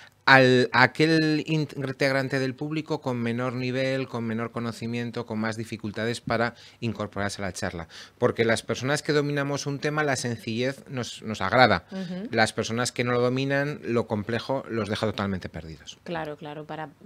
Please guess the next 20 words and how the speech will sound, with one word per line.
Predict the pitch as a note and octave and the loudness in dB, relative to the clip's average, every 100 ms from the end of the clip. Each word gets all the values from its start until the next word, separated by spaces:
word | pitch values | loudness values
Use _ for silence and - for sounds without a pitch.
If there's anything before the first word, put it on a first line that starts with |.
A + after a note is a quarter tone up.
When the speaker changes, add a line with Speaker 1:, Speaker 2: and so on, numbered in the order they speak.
| E3 | -10
Speaker 2:
que | D#3+ | -8
ellos | D3+ D#3+ | -8 -8
también | E3 D#3 | -10 -10
se | D#3+ | -10
puedan | D#3+ E3 E3+ - - _ | -8 -6 -6 -10 -20 _
incorporar | G#3 F#3+ F#3+ E3 E3+ D#3+ D#3+ E3 | -6 -2 -2 -2 -4 -4 -4 -4
al | E3 | -6
resto | D#3+ D#3+ - E3+ | -6 -10 -8 -8
de, | E3 D#3+ D#3+ | -6 -6 -8
¿no? | D#3+ G#3+ | -8 -8
Aunque | F#3 E3 E3 D#3+ E3 E3+ | -8 -8 -8 -6 -6 -10
esto | D#3+ - | -12 -10
quizá | E3+ F3+ | -10 -6
ya | F#3 | -6
lo | F#3 | -6
sepa | F#3 F#3+ F#3 | -6 -6 -6
parte | F3+ F3+ | -6 -6
de | F#3 | -6
nuestra | F#3 F#3 F3+ | -6 -8 -8
audiencia, | F3+ G#3 G3+ G#3 G3 G3+ G3+ | -6 -6 -6 -6 -4 -2 -4